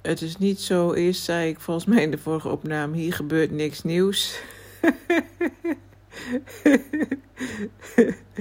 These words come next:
Maar, eh, ja, dat kan dus wel. Je kan wel,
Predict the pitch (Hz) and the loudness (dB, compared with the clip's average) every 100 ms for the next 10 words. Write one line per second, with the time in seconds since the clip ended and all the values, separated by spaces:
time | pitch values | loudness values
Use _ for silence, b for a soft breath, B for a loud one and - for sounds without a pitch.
0 | 214 B B B B B B B - - | -12 B B B B B B B -20 -20
1 | - 65 - _ - - - - - 180 | -20 -18 -18 _ -20 -20 -20 -16 -2 0
2 | 180 175 170 160 160 156 - - - _ | 2 2 0 -2 -2 -4 -10 -20 -20 _
3 | _ _ - - - - _ _ - - | _ _ -20 -20 -20 -20 _ _ -20 -20
4 | - - _ _ b b b b b b | -20 -20 _ _ b b b b b b
5 | - 185 156 - 185 190 156 151 143 180 | 0 0 0 0 2 4 0 2 2 4
6 | 190 180 170 156 151 156 160 156 | 2 0 0 0 0 0 0 -2